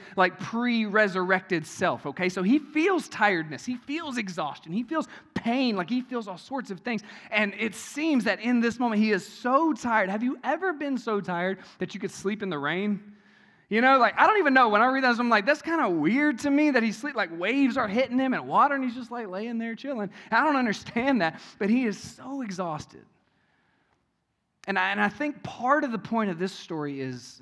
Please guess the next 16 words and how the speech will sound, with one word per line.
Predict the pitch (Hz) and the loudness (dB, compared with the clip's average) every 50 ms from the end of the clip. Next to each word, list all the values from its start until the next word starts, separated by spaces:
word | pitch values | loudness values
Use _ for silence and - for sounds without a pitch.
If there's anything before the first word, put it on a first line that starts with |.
| 170 | -14
just | - 233 247 - | -12 -12 -10 -8
simply | - 208 185 151 - - - | -8 -8 -8 -8 -8 -8 -8
this, | 135 160 147 113 113 - - - - - _ _ _ _ _ _ - | -6 -6 -8 -8 -10 -12 -14 -18 -18 -20 _ _ _ _ _ _ -14
and | - | -10
maybe | 120 143 151 151 | -8 -6 -6 -6
this | 156 165 143 | -6 -8 -8
is | 156 160 | -6 -2
all | 165 156 156 151 | 0 0 0 0
you | 143 147 165 | -2 -4 -4
need | 170 151 135 123 117 | -2 -2 -2 -4 -4
to | 117 | -6
hear | 113 127 123 113 | -8 -8 -10 -10
today, | 110 110 113 120 123 123 | -10 -10 -12 -12 -10 -10
I | 123 135 | -10 -10
don't | 135 127 110 | -10 -10 -10
know. | 104 107 120 | -12 -12 -14